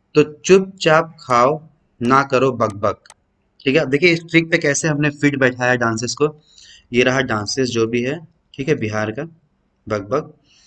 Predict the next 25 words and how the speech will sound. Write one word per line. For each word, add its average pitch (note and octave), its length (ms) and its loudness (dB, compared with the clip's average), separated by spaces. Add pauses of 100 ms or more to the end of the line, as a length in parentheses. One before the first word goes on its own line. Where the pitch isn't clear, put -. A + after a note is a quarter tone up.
(1120)
यही C3+ 180 0
डांस B2+ 240 2
है। E3 60 -4
तो - 1600 -16
क्या D3+ 140 0
है D3+ 80 2
देखिए, D3 280 2 (800)
पान E3 260 4
से F#3 140 2
हो F3 180 2
गया F3+ 320 2 (300)
पनवारिया, A#2+ 600 2 (920)
विदेश D#3+ 380 2
से F#3 160 -4
हो E3 140 4
गया E3+ 160 0
विदेशिया, C3 840 0 (760)
बकबक C#3 420 2
से F3+ 160 0
हो D#3+ 160 6
गया E3+ 340 0 (600)
बखो F3 600 2 (380)
बखैन, A#2 520 0 (920)
ठीक C#3 140 2
है, F#3+ 240 0